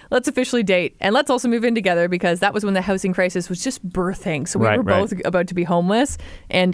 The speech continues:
Speaker 1: either very poor if we didn't start living together. So we did. Um, but then the pandemic hit, and he's been working from home this whole time. I was thinking, I don't think I've had a weekend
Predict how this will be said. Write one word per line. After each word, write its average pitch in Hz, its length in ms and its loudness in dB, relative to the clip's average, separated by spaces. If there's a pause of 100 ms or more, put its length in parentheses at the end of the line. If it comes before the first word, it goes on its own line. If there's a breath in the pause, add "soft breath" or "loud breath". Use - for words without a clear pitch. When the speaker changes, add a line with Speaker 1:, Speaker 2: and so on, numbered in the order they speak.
Speaker 1:
either 185 180 2
very 220 300 4
poor 208 320 2
if 175 100 -2
we 196 60 2
didn't 185 200 0
start 175 220 0
living 190 200 2
together. 165 320 0
So - 120 -2
we 349 80 2
did. 220 280 0 (340 loud breath)
Um, 196 540 2
but 226 160 0
then 294 80 4
the 262 80 0
pandemic 277 480 2
hit, 190 280 2 (360 soft breath)
and 208 200 0
he's 240 380 2
been 240 160 2
working 240 300 0
from 220 140 2
home 208 180 2
this 180 140 -2
whole 202 280 0
time. 160 380 0
I 151 100 4
was 190 160 -2
thinking, 185 380 0 (580 soft breath)
I 254 480 2 (180)
don't 214 380 0
think 190 260 0
I've 170 200 -2
had 185 560 2
a 180 80 -2
weekend 190 840 -2